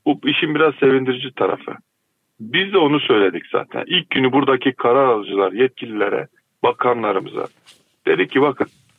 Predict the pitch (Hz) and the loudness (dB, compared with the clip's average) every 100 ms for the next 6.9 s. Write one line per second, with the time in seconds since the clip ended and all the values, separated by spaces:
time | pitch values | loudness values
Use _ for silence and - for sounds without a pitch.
0 | _ _ _ - 180 165 165 160 147 135 | _ _ _ -2 0 0 2 2 2 0
1 | - 170 - 151 - - 127 _ _ _ | 0 -2 -2 -6 -6 -10 -20 _ _ _
2 | _ - 190 190 156 127 135 127 110 110 | _ 0 2 2 0 0 0 0 0 0
3 | 117 113 - 117 107 - 101 110 - _ | -2 -8 -6 -6 -6 -4 -2 -2 -6 _
4 | - 156 151 190 196 160 147 135 120 156 | 0 2 4 2 2 0 -2 -2 -2 -2
5 | 160 139 - _ _ _ 165 180 196 170 | -2 -4 -10 _ _ _ -8 -4 -4 0
6 | 151 151 151 151 127 - 113 - | 2 2 2 2 2 -2 -6 -8